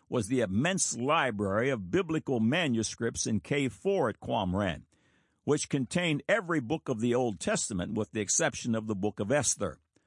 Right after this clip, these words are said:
Multiple copies of some biblical text, including Genesis, Deuteronomy, and Isaiah,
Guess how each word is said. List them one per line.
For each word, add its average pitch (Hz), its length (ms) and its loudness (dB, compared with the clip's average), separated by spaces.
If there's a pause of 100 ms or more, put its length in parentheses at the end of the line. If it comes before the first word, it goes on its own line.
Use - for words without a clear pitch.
(360)
Multiple 101 580 -2
copies 131 520 0
of 104 140 -6
some 117 300 -2
biblical 117 580 -2
text, - 380 -6
including 117 500 -4
Genesis, 131 580 -4
Deuteronomy, 127 680 2
and 120 120 0
Isaiah, 139 600 0